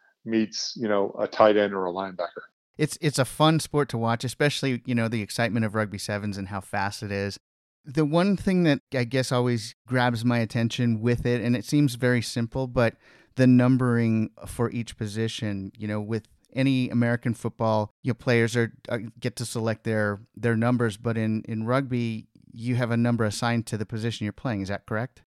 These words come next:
Speaker 1: Yeah, that's exactly right. Both, both in fifteens and sevens. A li-, little bit more flexibility in sevens, but yeah, pretty, pretty close.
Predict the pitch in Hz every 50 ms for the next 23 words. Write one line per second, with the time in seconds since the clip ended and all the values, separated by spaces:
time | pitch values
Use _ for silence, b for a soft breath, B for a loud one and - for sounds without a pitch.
0 | _ _ _ _ - 120 113 107 107 107 - - 101 104 107 101 - 120 92 92
1 | 87 85 - 110 107 104 - - 123 113 110 104 104 107 98 95 - 107 101 -
2 | - 101 98 92 92 98 95 92 95 - - 98 92 90 92 90 101 104 117 127
3 | 131 156 180 185 156 147 147 143 131 - 135 127 120 113 107 - - 107 - -
4 | - 95 107 104 98 95 98 95 90 - - 107 101 92 95 92 90 - - 98
5 | 95 90 - 113 101 92 85 - _ _ _ _ _ _ _ - 110 101 92 95
6 | _ - - 107 98 95 - - 98 90 - - - -